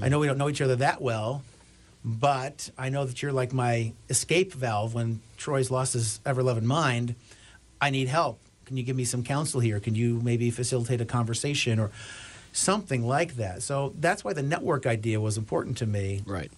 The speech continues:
Speaker 1: Is so that all those who are primarily the under shepherd. I understand your point earlier, Daniel, about all of the men and stuff are, are involved, but there is somebody that's designated as the under shepherd for that group that is given some sort of, uh,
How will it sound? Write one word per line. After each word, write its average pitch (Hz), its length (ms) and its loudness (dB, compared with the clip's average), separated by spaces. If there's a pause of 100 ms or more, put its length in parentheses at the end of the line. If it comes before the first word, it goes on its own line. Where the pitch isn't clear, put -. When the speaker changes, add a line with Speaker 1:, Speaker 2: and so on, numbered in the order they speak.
Speaker 1:
Is 123 140 -2
so 123 180 2
that 120 220 0 (100)
all 165 320 2
those 131 400 0
who 131 100 0
are 120 140 0
primarily 131 1040 2 (480)
the 127 100 -2
under 110 260 0
shepherd. 107 300 -2
I 156 80 2
understand 147 380 0
your 123 80 2
point 120 260 -2
earlier, 127 300 2
Daniel, 110 340 0
about 107 280 0 (600)
all 143 220 2
of 131 140 0
the 120 100 2
men 120 280 2
and 117 100 2
stuff 120 340 0
are, 113 300 2
are 110 260 -2
involved, 117 840 0 (340)
but 180 160 -4
there 214 140 2
is 226 240 4
somebody 156 520 2
that's 123 200 0
designated 123 600 0
as 120 400 2
the 143 500 2
under 139 280 2
shepherd 120 420 0
for 123 300 2
that 113 240 2
group 120 280 0
that 110 80 -2
is 107 140 -2
given 135 320 -2
some 131 160 -2
sort 120 160 -2
of, 107 220 -4
uh, 110 220 0